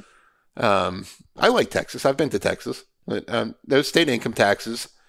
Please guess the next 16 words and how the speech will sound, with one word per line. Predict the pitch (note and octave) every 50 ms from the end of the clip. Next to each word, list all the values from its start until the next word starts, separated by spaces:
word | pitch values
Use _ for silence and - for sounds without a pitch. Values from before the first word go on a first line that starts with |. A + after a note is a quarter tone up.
| _ _ _ _ _ _ _ _ _ _ _ _ _ _ _ -
No | - C#3+ C3 D3+
state | C#3+ - - D#3+ C#3+
income | C3 B2 B2 B2 C#3 B2
taxes. | - C3+ A#2 A#2+ A#2 - C#3 A#2+ G#2+
Real | G2 F#2+ G#2+ A2+ B2+
estate | C3+ C3 - - B2+ C3 A#2+
is | G#2 -
relatively | G2+ G2+ G2+ A2 A#2 A#2 - C3 A#2+ B2 B2 A#2+
cheap. | - - - F#2+ G#2+ A#2+ - - - _ _ _ _ _ _ _ _ _ _ _ _
If | - A2+ G#2+ -
a | B2 A2
company | - - A#2 G#2 - A#2 A2
wants | G#2+ G#2 G#2 G#2 A2 G2+ - -
to, | - A2+ A2 G#2+ G#2 G#2 G#2 - -
you | - A#2+
know, | G#2+ G2+ F#2+ G2 G2+ G2